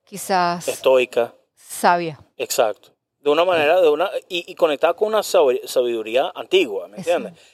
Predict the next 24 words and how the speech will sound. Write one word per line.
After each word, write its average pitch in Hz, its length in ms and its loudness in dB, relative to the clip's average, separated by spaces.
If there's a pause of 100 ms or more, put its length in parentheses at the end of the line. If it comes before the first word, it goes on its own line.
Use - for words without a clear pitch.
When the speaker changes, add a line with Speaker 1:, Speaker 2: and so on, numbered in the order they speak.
(140)
Speaker 2:
Que 151 80 2
dice, 147 200 0
mira, 196 200 4
que 123 160 0
pueda 131 580 2
entregar 120 640 0
el, 147 360 -4
el, 107 540 -8
¿sabes? 127 260 0
El, 101 320 -10 (640)
eh, 135 260 -4
en, 131 280 -4
en 127 140 -6
los 120 140 -2
Speaker 1:
Y 226 60 2
Speaker 2:
Estados 139 200 2
Speaker 1:
a-, - 20 0
y 147 60 4
ahí - 120 6
Speaker 2:
Unidos. 220 100 2
Speaker 1:
hay 214 100 0
una 254 160 -2
lealtad 202 400 0
diferente. 202 600 -8